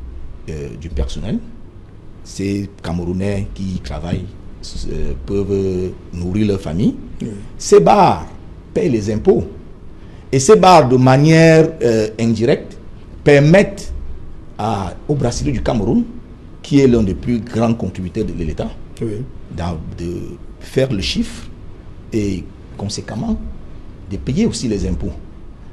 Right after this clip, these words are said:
Speaker 1: Alors, pourquoi ne pas donc ouvrir après dix-huit heures si la mesure se, est, euh, euh,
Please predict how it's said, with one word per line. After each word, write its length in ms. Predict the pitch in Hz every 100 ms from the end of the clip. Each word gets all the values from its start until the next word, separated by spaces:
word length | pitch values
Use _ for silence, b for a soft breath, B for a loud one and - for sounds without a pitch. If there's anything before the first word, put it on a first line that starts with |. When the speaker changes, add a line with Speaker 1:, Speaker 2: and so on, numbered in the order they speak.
| -
Speaker 1:
Alors, 300 | 113 135 117
pourquoi 680 | 127 113 - 139 135 - - - - - - - - -
ne 140 | 131
pas 220 | 143 139
donc 300 | 117 107 110 110 -
ouvrir 480 | 107 95 101 123 104
après 240 | 78 98
dix-huit 360 | 95 80 98 -
heures 240 | 87 120 - - - - - - - B B B B - -
si 420 | - - 208 202
la 200 | 135 131
mesure 640 | 135 143 139 180 165 113 90 - - - - - - - - - -
se, 400 | - 127 123 113 - - - - - - - - - - - - - - - -
est, 400 | 156 160 156 -
euh, 180 | 113 107 113
euh, 140 | 104